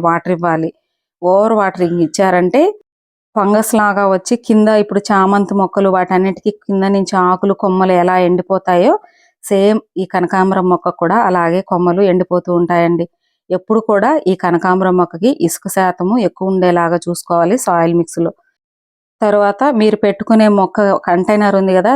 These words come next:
దానికి డ్రైనేజ్ హోల్స్ ఎక్కువగా ఉండేలాగా చూసుకోండి. చాలామంది హోల్స్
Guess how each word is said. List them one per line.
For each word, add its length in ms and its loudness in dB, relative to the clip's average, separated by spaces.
దానికి 300 0
డ్రైనేజ్ 480 2
హోల్స్ 260 0
ఎక్కువగా 360 0
ఉండేలాగా 480 0
చూసుకోండి. 540 -2
చాలామంది 680 0
హోల్స్ 300 0